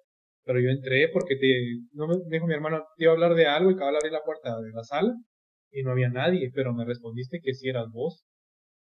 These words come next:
Y así quedó la cosa, por eso fue que me llamó. Yo <laughs> como que tuve una aparición de crisis y no,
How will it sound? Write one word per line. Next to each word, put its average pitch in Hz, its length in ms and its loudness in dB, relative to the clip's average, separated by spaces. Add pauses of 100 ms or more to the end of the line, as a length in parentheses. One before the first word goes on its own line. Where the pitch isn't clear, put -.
(360)
Y 117 240 -10
así 113 240 -8
quedó 127 200 4
la 117 140 2
cosa, 160 300 -4
por 131 100 0
eso 131 140 -2
fue 147 120 -2
que 147 120 -4
me 131 100 -2
llamó. 135 400 -6 (180)
Yo 143 140 -2
<laughs> - 160 -12
como 196 160 10
que 170 100 0
tuve 160 180 0
una 180 100 2
aparición 147 340 0
de 156 80 -8
crisis 151 320 -4
y 131 180 -6
no, 123 280 -8